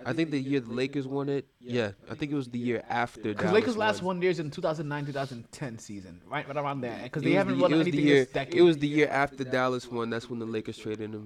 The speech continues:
Speaker 1: because, um, yeah, D-, Dallas has smoked them. So obviously Lakers need to do something to get better.
Speaker 2: So as we continue to talk about the N B A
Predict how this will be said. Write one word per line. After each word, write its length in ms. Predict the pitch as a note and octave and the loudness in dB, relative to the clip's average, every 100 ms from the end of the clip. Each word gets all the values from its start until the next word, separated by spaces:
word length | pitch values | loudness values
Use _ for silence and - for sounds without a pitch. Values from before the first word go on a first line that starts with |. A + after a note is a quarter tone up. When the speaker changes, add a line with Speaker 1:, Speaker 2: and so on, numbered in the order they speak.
| A2 | -10
Speaker 1:
because, 380 | B2 C3 A2+ G#2+ - B2 | -2 -2 -2 -8 -12 -4
um, 440 | A#2+ A#2 A2+ G#2 - | -2 -2 -6 -12 -12
yeah, 180 | A#2 A2+ | -6 -6
D-, 160 | G#2 - - _ - - | -6 -8 -10 _ -18 -8
Dallas 280 | A#2 A#2 A2+ | -4 -4 -4
has 120 | A#2 | -8
smoked 340 | - A#2 G#2 G#2+ | -6 -6 -6 -6
them. 400 | G#2 G#2+ A2 A#2 _ _ _ _ _ _ | -6 -8 -12 -18 _ _ _ _ _ _
So 280 | G#2+ G#2+ G#2 | -8 -6 -2
obviously 360 | G#2+ G#2+ A2 G#2+ | -2 -4 -6 -8
Lakers 280 | G#2+ A2 A2 | -8 -8 -8
need 160 | G#2+ G2 | -10 -12
to 60 | A#2+ | -10
do 120 | A#2+ | -8
something 260 | - B2 A#2 | -6 -8 -8
to 60 | |
get 200 | G#2+ G2+ | -10 -8
better. 280 | A2 A2 G#2 - _ _ _ _ _ _ _ _ _ _ _ _ _ _ _ - - - _ | -6 -6 -8 -12 _ _ _ _ _ _ _ _ _ _ _ _ _ _ _ -20 -20 -20 _
Speaker 2:
So 160 | - G3+ | 6 6
as 120 | A3 | 6
we 80 | C#4+ | 4
continue 280 | C4+ C4+ | 4 2
to 60 | G#3+ | 6
talk 140 | A3 | 6
about 140 | F#3 F3 | 6 4
the 60 | D#3+ | 2
N 100 | D#3+ | 2
B 120 | C#3 | 0
A 160 | G#2+ | -2